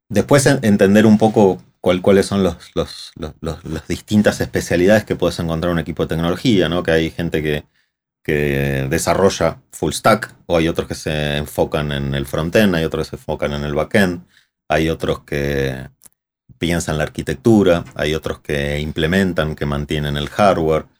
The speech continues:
hay otros que diseñan, hay otros que hacen el research o que testean con usuarios. Tal vez tener esos conocimientos básicos de cuáles son las actividades también ayuda a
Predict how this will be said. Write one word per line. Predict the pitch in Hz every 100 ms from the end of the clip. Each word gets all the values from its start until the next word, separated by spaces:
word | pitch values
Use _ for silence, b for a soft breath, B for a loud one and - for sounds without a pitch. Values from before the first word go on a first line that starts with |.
| _
hay | - 82
otros | - -
que | 73
diseñan, | 73 - 104 85
hay | 80
otros | 82 -
que | -
hacen | 80 80
el | 73
research | 76 73 - 101 69 -
o |
que | - 78
testean | - - 82 80
con | 73
usuarios. | 71 95 85 76 b b b -
Tal | 92
vez | 107 120 -
tener | 180 214
esos | 220 - -
conocimientos | 95 90 101 104 104
básicos | 101 95 110 101 87
de | 82
cuáles | 95 90
son | 90 95
las | 90 87
actividades | - 82 90 82
también | 80 80 80
ayuda | 78 80 78 73 76
a | 73 -